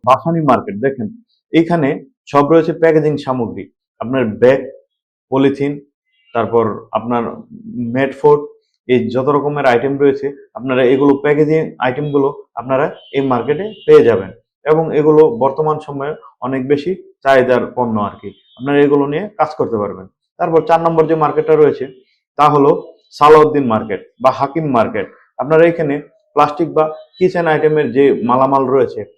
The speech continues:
আপনার প্লাস্টিক, প্লাস্টিকের যেমন আরএফএল এর যতগুলো প্রোডাক্ট রয়েছে সবগুলো আপনারা চকবাজারে পেয়ে যাবেন, কিন্তু অন্যান্য ব্র্যান্ড থেকে এখানে দাম আপনি ফিফটি পার্সেন্ট সাশ্রয়ী পাবেন, যেগুলো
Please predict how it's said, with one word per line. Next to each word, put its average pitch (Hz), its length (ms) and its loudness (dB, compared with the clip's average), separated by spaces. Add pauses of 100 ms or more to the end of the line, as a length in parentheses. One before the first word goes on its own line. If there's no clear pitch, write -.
(160)
আপনার 143 240 -6
প্লাস্টিক, 143 360 0 (320)
প্লাস্টিকের 139 460 -2 (100)
যেমন 131 240 -4
আরএফএল 135 340 2
এর 120 180 -2
যতগুলো 135 340 -2
প্রোডাক্ট 127 360 -2
রয়েছে 113 260 -4 (460)
সবগুলো 143 340 4
আপনারা 151 320 0
চকবাজারে 147 440 0 (160)
পেয়ে 160 200 4
যাবেন, 104 240 2
কিন্তু 147 260 -2 (560)
অন্যান্য 147 340 0 (340)
ব্র্যান্ড 139 280 0
থেকে 151 280 4
এখানে 143 200 -2 (140)
দাম 135 160 2
আপনি 139 220 -8
ফিফটি 156 320 -12
পার্সেন্ট 143 380 -4 (260)
সাশ্রয়ী 135 520 2
পাবেন, 98 200 -2 (360)
যেগুলো 147 300 2